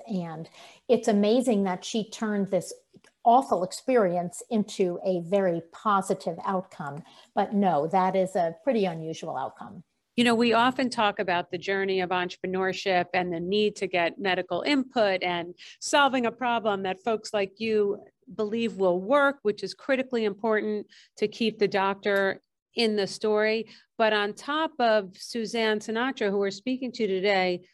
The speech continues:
Speaker 2: dealing with the challenges of a startup, she was diagnosed with cancer as she was building the company. And she said the most amazing thing, which is the treatment and the cancer gave her the opportunity and the time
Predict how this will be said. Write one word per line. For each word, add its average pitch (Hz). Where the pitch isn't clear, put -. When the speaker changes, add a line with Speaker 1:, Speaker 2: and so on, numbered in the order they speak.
Speaker 2:
dealing 277
with 208
the 208
challenges 208
of 185
a 190
startup, 247
she -
was 220
diagnosed 220
with 196
cancer 214
as 220
she 226
was 208
building 202
the 190
company. 190
And 190
she 214
said 240
the 214
most 233
amazing 214
thing, 196
which 220
is 208
the 214
treatment 202
and 214
the 208
cancer 220
gave 240
her 269
the 214
opportunity 233
and 196
the 185
time 185